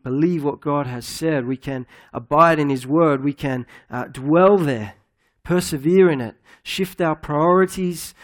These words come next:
and the way we live accordingly to kind of match up with what that truth is. And we'll see the fruit that that brings in our lives.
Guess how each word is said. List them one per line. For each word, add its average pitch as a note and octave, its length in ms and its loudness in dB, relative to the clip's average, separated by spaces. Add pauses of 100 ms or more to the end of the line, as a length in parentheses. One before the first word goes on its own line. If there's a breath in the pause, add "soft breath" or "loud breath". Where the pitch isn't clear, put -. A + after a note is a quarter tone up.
(160 loud breath)
and C#3 140 -4
the C#3+ 60 0
way E3+ 160 2
we D#3 100 4
live D#3+ 240 6
accordingly B2+ 720 -4 (800)
to C3 100 -18
kind C#3 200 -6
of A#2+ 60 -6
match C3 320 -8
up C#3 200 -8
with A2+ 360 -16 (320)
what C3 320 -14
that A2+ 180 -12
truth B2 360 -14
is. A2 400 -14 (240)
And B2+ 100 -12
we'll A#2+ 60 -12
see D#3+ 200 -4
the C3+ 80 -4
fruit - 360 -2
that A2 120 -14
that - 200 -12
brings B2 340 -6
in G#2 120 -12
our G2+ 120 -10
lives. G#2+ 580 -10